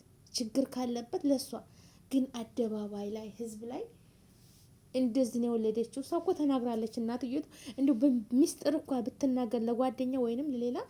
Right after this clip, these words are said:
"እንደዚህ ነው እኮ ልጄ፣ ግን ለሰው እንዳትነግሪብኝ" ብላ ብትናገር የዛ ጊዜ አደባባይ ላይ ቢወጣ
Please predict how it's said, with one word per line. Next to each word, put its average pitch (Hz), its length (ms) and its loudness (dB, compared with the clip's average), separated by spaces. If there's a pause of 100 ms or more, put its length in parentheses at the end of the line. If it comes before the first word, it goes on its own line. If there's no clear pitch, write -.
(260)
"እንደዚህ 240 400 6
ነው 233 120 2
እኮ 214 220 -6
ልጄ፣ 202 220 0 (180)
ግን 269 180 2
ለሰው 254 300 2
እንዳትነግሪብኝ" 202 840 -4 (100)
ብላ 240 220 0
ብትናገር 233 600 -6
የዛ 233 240 0
ጊዜ 208 200 -6 (1900)
አደባባይ 220 540 2
ላይ 214 140 2
ቢወጣ 220 260 0